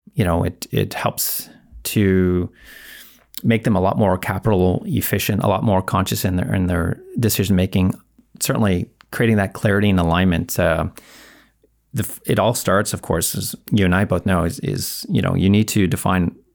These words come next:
what it is you're creating in the world, you know, and, and at what scale too.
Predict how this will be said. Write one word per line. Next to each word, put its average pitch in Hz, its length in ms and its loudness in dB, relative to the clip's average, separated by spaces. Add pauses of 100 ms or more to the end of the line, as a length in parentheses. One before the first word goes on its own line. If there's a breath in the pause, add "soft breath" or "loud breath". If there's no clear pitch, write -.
(760)
what 120 160 2
it 113 100 0
is 98 120 0
you're 95 100 2
creating 104 340 0
in 98 60 4
the 90 80 2
world, - 440 -2
you - 100 0
know, 90 160 0
and, 92 140 0
and 123 120 4
at 131 100 0
what 123 180 -2
scale 120 340 -2
too. - 340 -2